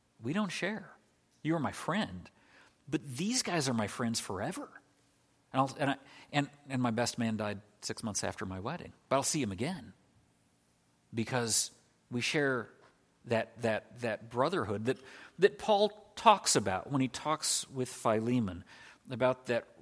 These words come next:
refreshing encouragement of being united together. When you draw near to God, your very presence will be a breath of fresh air to those around you.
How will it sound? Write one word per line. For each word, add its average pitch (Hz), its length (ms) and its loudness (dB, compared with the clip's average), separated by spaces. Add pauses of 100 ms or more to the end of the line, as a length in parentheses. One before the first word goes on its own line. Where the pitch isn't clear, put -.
(180)
refreshing 131 1000 -2
encouragement 113 880 -2
of 107 100 -4
being 113 280 0
united 107 800 -2
together. 104 580 -6 (2000)
When 170 200 6
you 226 120 2
draw 156 240 4
near 139 220 4
to 117 100 -2
God, 92 420 0 (1300)
your 147 380 0
very 139 380 0
presence - 800 -4 (760)
will 113 100 -4
be 113 120 0
a 107 60 2
breath 117 280 2
of 117 60 -6
fresh 107 340 -4
air 90 260 -6
to 104 80 -14
those 98 280 -4
around 95 360 -4
you. 87 120 -12